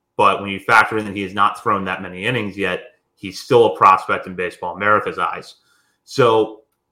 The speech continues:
let's talk about him for a minute. And we're gonna talk about him a lot in our next episode,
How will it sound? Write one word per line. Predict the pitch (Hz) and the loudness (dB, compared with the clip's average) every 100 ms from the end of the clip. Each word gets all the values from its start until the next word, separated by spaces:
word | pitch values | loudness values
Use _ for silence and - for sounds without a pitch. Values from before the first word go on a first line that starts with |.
| _ - | _ -20
let's | 190 - | -20 -12
talk | - 233 - | 0 2 4
about | 127 101 | 2 2
him | 113 | -2
for | 104 117 | -4 -4
a | 101 | -2
minute. | 101 101 | -2 -4
And | 98 | -4
we're | 110 | -2
gonna | 156 143 | -2 0
talk | 131 110 | 0 0
about | 113 98 | 0 -2
him | 104 | -4
a | |
lot | 92 95 101 98 | -4 0 0 0
in | 98 | -2
our | 92 | -4
next | 92 98 - | -2 -4 -4
episode, | 104 - - 113 101 | -6 -6 -8 -4 -4